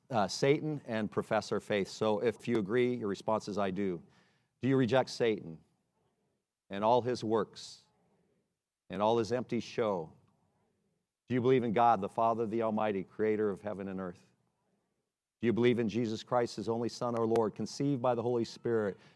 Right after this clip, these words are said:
born of the Virgin Mary, suffered under Pontius Pilate, was crucified, died, was buried, and rose again on the third day? Do you believe in the Holy Spirit,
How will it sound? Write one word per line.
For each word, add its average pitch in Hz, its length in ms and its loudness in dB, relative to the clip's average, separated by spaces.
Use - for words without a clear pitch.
born 123 220 6
of 131 80 4
the 135 80 2
Virgin 120 360 0
Mary, 117 280 0
suffered 117 520 -4
under 110 220 -2
Pontius 110 360 -8
Pilate, 110 360 0
was - 120 -10
crucified, 101 680 -4
died, 107 260 0
was 107 160 -4
buried, 95 440 -2
and 95 140 -4
rose 101 200 2
again 101 260 0
on 90 100 -4
the 87 80 -4
third 95 280 -4
day? 80 240 -6
Do 120 60 0
you 120 60 2
believe 123 180 6
in 120 60 0
the 117 80 0
Holy 117 240 2
Spirit, 113 500 0